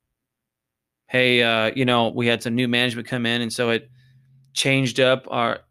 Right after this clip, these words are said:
every single, single thing, and so now my s-, seniority doesn't matter anymore, and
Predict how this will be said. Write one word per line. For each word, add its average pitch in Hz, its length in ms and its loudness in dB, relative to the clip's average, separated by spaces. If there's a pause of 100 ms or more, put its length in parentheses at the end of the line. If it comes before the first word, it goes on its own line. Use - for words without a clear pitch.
(120)
every 139 260 2
single, 135 240 -6
single 135 280 -2
thing, 131 300 -4
and 117 120 -4
so 131 140 -4
now 123 440 0 (760)
my 127 200 0
s-, 113 140 -6 (180)
seniority 127 760 0
doesn't 120 320 0
matter 123 260 0
anymore, 123 500 -2
and 107 300 -4